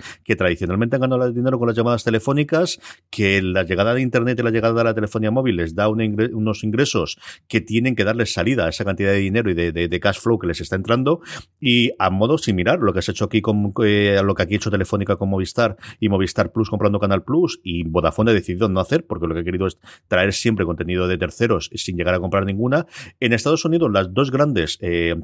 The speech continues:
compañías telefónicas, si empezamos por A T and T, que es la que históricamente fundó Edison, eh, empieza a comprar, empieza a comprar,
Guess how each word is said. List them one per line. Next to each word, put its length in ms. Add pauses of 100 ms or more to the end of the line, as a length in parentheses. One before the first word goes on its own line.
compañías 440
telefónicas, 520
si 80
empezamos 360
por 120
A 80
T 80
and 140
T, 160
que 80
es 100
la 120
que 100
históricamente 680 (220)
fundó 420
Edison, 480 (320)
eh, 540 (260)
empieza 420
a 20
comprar, 320
empieza 260
a 40
comprar, 500